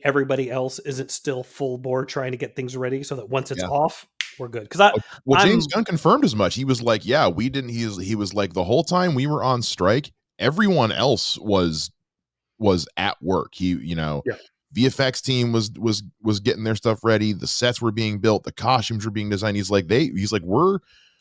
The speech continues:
Speaker 2: yeah, the, the writer's strike set us, and the actor strike set us back as far as, like, actual shooting." He's like, "But honestly, that just gave us more time to do location scouting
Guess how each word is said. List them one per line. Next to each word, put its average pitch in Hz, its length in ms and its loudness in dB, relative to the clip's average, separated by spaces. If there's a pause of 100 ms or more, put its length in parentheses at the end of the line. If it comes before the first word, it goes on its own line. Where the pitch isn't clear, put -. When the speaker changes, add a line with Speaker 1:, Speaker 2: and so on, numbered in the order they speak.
(140)
Speaker 2:
yeah, 143 320 2
the, 117 160 0
the 104 120 2
writer's 135 440 2
strike 120 360 2 (300)
set 139 280 2
us, - 300 0
and 104 180 0
the 92 120 2
actor 127 280 -2
strike 101 280 0
set 107 180 0
us 85 100 -2
back 92 380 0
as 92 120 -6
far 92 240 2
as, 82 120 -4
like, 92 180 -2
actual 107 400 -4
shooting." 127 360 0
He's 90 180 -2
like, 90 160 -2
"But 90 120 0
honestly, 104 520 0 (800)
that 147 180 -2
just 123 160 -2
gave 113 220 2
us 127 180 4
more 107 220 2
time 98 300 0
to 107 100 -2
do 90 280 2
location 113 600 0
scouting 107 600 0